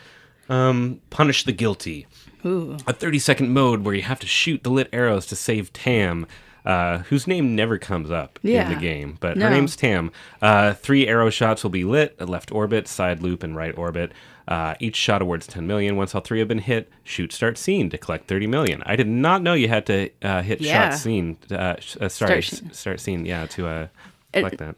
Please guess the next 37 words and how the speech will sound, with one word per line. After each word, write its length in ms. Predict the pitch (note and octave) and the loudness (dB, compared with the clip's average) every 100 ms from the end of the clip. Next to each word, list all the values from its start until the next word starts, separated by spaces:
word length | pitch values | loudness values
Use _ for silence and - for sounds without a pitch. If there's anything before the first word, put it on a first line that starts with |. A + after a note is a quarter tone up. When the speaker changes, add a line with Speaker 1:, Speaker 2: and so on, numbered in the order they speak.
| - | 0
Speaker 2:
and 80 | G3+ | 2
when 100 | G#3+ A3+ | 4 4
we 80 | |
were 80 | C#4 | 2
playing 180 | D4+ B3 | 2 2
the 60 | F#3+ | 2
other 120 | E3 | 2
night, 200 | E3+ F3+ | 2 2
I 60 | E3 | 0
learned 200 | E3 E3 | 0 0
something 280 | F3+ D#3 E3+ | -4 -2 -2
that 200 | D#3 C#3 | 0 -2
I'd 160 | D#3+ D#3+ | -4 -6
never 220 | D3+ D#3 | -6 -4
known. 240 | D#3 D#3 D#3+ | -2 -2 0
Speaker 1:
What's 200 | D#3 C#3 | 0 0
Speaker 2:
that, 180 | E2 | -2
Speaker 1:
that? 60 | D#3+ | -2
Speaker 2:
um, 320 | D#3 D3+ D#3 - | -4 -4 -6 -4
the 80 | E3+ | -4
con 520 | - F3 E3+ F3+ G3+ | 0 2 4 2 0
scoop 480 | - - A#3 A#3+ - | -4 -4 -6 -6 -4
or 100 | - F3+ | 2 2
the 40 | |
Speaker 1:
Mm-hmm. 80 | - | 2
Speaker 2:
saucer 400 | F3 F3+ G3+ G#3+ | 0 0 -2 -2
that 140 | F3+ | -2
starts 320 | - E3+ E3 - | -2 0 -2 0
con 240 | E3+ E3 | 0 0
Mate 260 | E3 D#3+ F3+ | 0 -2 -2
Ball 220 | F#3+ G3+ - - | 0 -2 -6 -6
Speaker 1:
Yeah. 160 | F#2+ D#3 | -2 6
Speaker 2:
will 200 | F#3 - | 6 8
also 340 | E3 E3+ E3+ D#3+ | 4 2 0 -2
start 300 | - D#3+ D3+ | 0 -2 -2
your 100 | D#3 | -4
scene. 440 | - D#3+ C3+ | -6 -6 -6